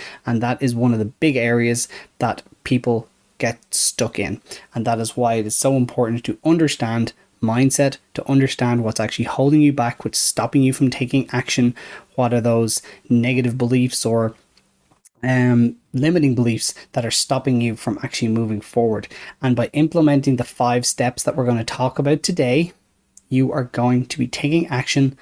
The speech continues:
and nothing is gonna be standing in your way. Don't forget, guys, and <clears throat> I only picked this up this week for my own life, how quickly you get to your goals is so dependent on the situation that you're in now. You know,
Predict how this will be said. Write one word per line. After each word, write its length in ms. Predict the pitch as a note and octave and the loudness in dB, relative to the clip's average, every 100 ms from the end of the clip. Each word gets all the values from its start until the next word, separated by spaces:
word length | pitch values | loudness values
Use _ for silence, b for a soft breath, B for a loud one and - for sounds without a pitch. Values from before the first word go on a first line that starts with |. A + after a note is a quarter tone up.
| b b b b b b _ _ | b b b b b b _ _
and 160 | C3+ B2 | 2 2
nothing 240 | A#2+ B2 | 4 2
is 100 | A#2 | 0
gonna 200 | A#2 A#2+ | 2 0
be 80 | A2 | 0
standing 380 | A2 A2 A2 A2 | -2 -2 0 0
in 140 | A2 | 0
your 140 | A2 A2+ | 0 0
way. 320 | - G#2 G2 _ _ _ _ _ _ | -2 -4 -8 _ _ _ _ _ _
Don't 200 | C3+ C#3+ | -2 0
forget, 280 | C#3+ D3 D3 | 0 -2 0
guys, 460 | C#3+ D3 C#3+ - - | 0 2 0 -6 -6
and 300 | A#2+ A2+ - _ | -4 -4 -6 _
<clears throat> 400 | G3+ G3 D#3 C3+ | 2 4 4 0
I 200 | C3 B2 | 0 2
only 320 | A#2+ C3 B2 _ _ _ | 4 2 0 _ _ _
picked 180 | D3 | -2
this 180 | D3 C#3 | 0 0
up 160 | D3+ D3 | -2 -4
this 280 | C#3+ C#3 D3 | -2 0 2
week 220 | D#3 D#3+ | 0 0
for 180 | - - | -4 -4
my 160 | B2 A2+ - | -2 -2 -2
own 200 | E3 E3+ | 0 2
life, 320 | D#3+ D#3+ - B B B B B _ _ B | 2 0 -4 B B B B B _ _ B
how 260 | C#3+ D3 D3+ | 0 2 2
quickly 500 | D3 D#3+ D3 E3 D3+ | 0 -2 0 2 4
you 140 | C#3 | 2
get 240 | B2+ C3+ C3 | 0 -2 -2
to 120 | C#3+ | 2
your 140 | C3+ | 2
goals 640 | B2 A#2 B2+ F#3+ G#3 - - _ | 2 0 0 0 -2 -4 -8 _
is 260 | - C3+ C#3 _ | 0 0 -2 _
so 580 | - - - C#3+ C#3+ D3 | -10 -6 0 2 2 0
dependent 520 | D3 B2+ - C3+ C3+ C3+ | -4 -4 0 2 2 0
on 320 | - B2+ B2 - | -2 0 0 -2
the 80 | - | -4
situation 600 | - C3 B2+ A#2+ A#2+ C3 | -2 0 0 0 0 0
that 180 | A#2 - | -2 -2
you're 140 | B2 | -2
in 120 | A2+ | -2
now. 280 | G#2+ A2 - - _ | -2 -4 -12 -20 _
You 100 | B2 | -2
know, 240 | A#2+ C#3+ | 2 0